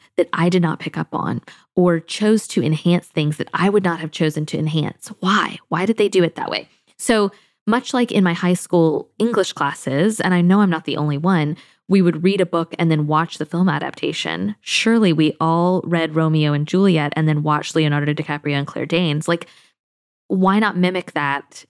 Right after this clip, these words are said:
in our adult reading as well? So listen to podcast episodes, seek out podcasts, utilize lit charts, utilize SparkNotes, Google for author interviews,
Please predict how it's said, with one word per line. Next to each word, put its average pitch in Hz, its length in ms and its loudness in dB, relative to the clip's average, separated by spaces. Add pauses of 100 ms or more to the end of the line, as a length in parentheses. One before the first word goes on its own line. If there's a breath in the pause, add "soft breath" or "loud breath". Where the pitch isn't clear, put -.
(120)
in 185 140 0
our 170 140 0
adult 156 320 -4
reading 147 280 -6
as 151 160 -12
well? - 360 -6
So 143 280 -4 (1080)
listen 202 240 0
to 247 60 0
podcast 175 440 -4
episodes, 160 580 -2
seek - 300 -4
out 180 180 -2
podcasts, 156 720 -6 (600 soft breath)
utilize 196 520 2
lit 170 220 -2
charts, 160 400 -6
utilize 185 420 2
SparkNotes, 160 760 -4 (260 soft breath)
Google 214 260 2
for - 220 -6
author 160 340 -2
interviews, 160 800 0